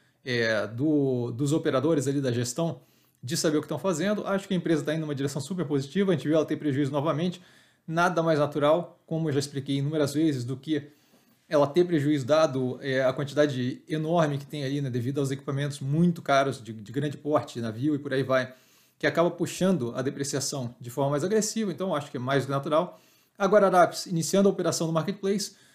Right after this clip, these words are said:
isso vem, é, alinhado inclusive com um movimento da semana passada, onde a gente viu ela começar as contas digitais da Midway Financeira, então fazendo movimentos aí numa direção muito positiva.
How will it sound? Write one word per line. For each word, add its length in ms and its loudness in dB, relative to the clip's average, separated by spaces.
isso 340 0
vem, 400 -2
é, 300 0
alinhado 560 2
inclusive 680 -2
com 420 -2
um 160 -6
movimento 520 -2
da 100 -2
semana 280 -2
passada, 480 0
onde 140 0
a 40 0
gente 160 -4
viu 320 0
ela 200 4
começar 680 0
as 140 -8
contas 360 -4
digitais 580 0
da 560 2
Midway 380 2
Financeira, 420 -2
então 240 0
fazendo 420 2
movimentos 460 -2
aí 80 2
numa 140 -2
direção 320 -4
muito 300 2
positiva. 580 -2